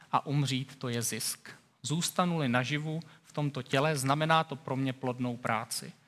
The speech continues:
Proto nevím, čemu dát přednost, neboť mě přitahuje obojí. Mám touhu odejít a být s Kristem, což je zdaleka nejlepší. Zůstat v tomto těle je ale potřebnější kvůli vám."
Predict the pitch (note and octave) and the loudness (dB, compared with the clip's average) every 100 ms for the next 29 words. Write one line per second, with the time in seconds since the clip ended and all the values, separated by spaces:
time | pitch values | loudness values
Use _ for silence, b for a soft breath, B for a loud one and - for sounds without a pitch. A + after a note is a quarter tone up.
0 | b b b C#3+ D3 D#3+ E3 E3 C#3+ C#3+ | b b b -6 -2 2 2 2 -2 -2
1 | C#3 C#3 C3+ C3 B2 - C3 A#2 A2 - | -2 -2 4 4 4 0 -4 -4 -6 -8
2 | - _ - B2+ C#3+ D#3 C#3+ - C3 A#2+ | -14 _ -8 -4 -2 -2 0 -2 -2 -2
3 | B2 A#2+ A#2 A2+ G#2+ G#2 C#3+ b b b | -2 -4 -6 -6 -4 -6 -8 b b b
4 | b B2 A#2+ A#2 E3+ F3 F3+ G3+ D3+ C#3 | b 4 4 4 0 2 2 0 2 4
5 | C3+ C#3+ C#3 b b b - A#2 A#2 - | 4 -2 -6 b b b -2 -2 0 -2
6 | - D3+ - - D3+ D3+ D3 C3 - A#2 | 2 2 2 0 0 0 -4 -6 -4 -4
7 | A2 C#3 C3 B2 A2+ B2+ D3+ D3+ - C3+ | 2 2 4 2 2 2 0 -2 -6 -6
8 | C#3 B B B - E3 F3+ F#3+ E3 - | -10 B B B -2 -2 4 4 4 -2
9 | D#3 C#3 C3 - B2+ B2+ C3 B B B | -4 -2 -4 0 2 2 0 B B B
10 | C3 B2+ A#2+ C3+ - C3+ B2 A#2+ A#2 - | 0 2 0 -2 -4 -2 0 -2 -2 -6
11 | A#2 A2+ A2 G#2 G2 G2 | -10 -8 -4 -2 -2 -4